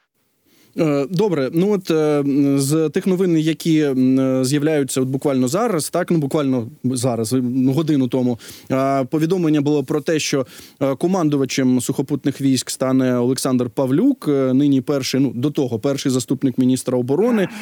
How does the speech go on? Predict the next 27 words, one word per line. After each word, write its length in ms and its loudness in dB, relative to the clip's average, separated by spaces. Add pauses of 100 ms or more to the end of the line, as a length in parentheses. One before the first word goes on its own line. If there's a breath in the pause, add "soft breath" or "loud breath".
(240 loud breath)
а, 260 0
що 140 -2
Генштаб 420 0
З 80 -2
С 220 0
У 80 2
замість 520 0
Сергія 320 0
Шаптали, 600 0 (300 loud breath)
а, 400 2
очолить 500 0
Анатолій 500 0
Баргилевич. 840 0 (280 loud breath)
І 100 2
от, 280 0
е, 220 2 (300 soft breath)
е, 400 2
знаєте, 300 0
с-, 240 -6
серед 380 -2
отих 300 0
змін, 300 2
які 260 0
відбулися 800 2
в 340 0
військовому 520 2
керівництві, 760 2